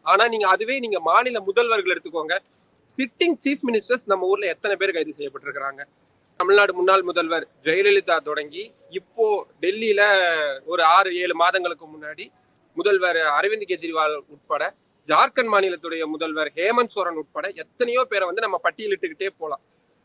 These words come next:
நீங்க சீஃப் மினிஸ்டர்ஸ்ன்னு பார்த்தாலே இவ்வளோ,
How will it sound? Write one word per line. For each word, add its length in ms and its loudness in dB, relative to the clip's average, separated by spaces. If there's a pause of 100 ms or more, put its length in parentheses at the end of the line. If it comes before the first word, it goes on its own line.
நீங்க 200 -2 (100)
சீஃப் 260 -4
மினிஸ்டர்ஸ்ன்னு 580 -2
பார்த்தாலே 560 0
இவ்வளோ, 580 2